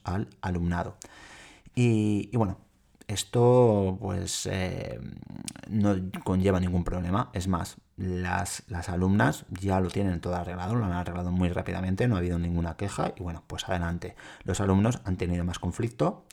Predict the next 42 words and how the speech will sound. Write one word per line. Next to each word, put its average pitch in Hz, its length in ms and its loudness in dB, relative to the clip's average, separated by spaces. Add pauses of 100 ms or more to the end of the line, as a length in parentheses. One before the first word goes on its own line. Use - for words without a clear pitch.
(500)
eh, 92 480 -2
discusiones, 104 1040 -2
enfados, 101 840 0 (280)
lo 92 100 -4
han 87 100 -2
tirado 92 220 2
a 85 60 -2
suerte 104 480 2
porque 90 500 -4
no 98 400 2
llegaban 90 380 0
a 90 40 2
un 87 140 0
acuerdo, 107 800 2
cuando 90 420 0
lo 92 120 2
han 95 160 2
tirado 92 280 -2
a 92 40 -6
suerte 92 460 -4
tampoco 95 520 -2
estaban 92 360 -6
de 113 80 2
acuerdo, 101 580 2
bueno, 92 260 -2 (180)
cosas 110 360 0
de, 90 280 -2
de 92 120 -4
alumnos 120 640 2
y - 80 -4
de 90 80 -4
alumnas, 90 440 0
de 90 80 -6
niños 104 400 0
y 95 120 -4
de 90 100 -2
niñas 110 340 0
que, 85 200 -10 (200)
que - 80 -10
se 98 100 -6
puede 104 160 -2
arreglar. 90 480 -6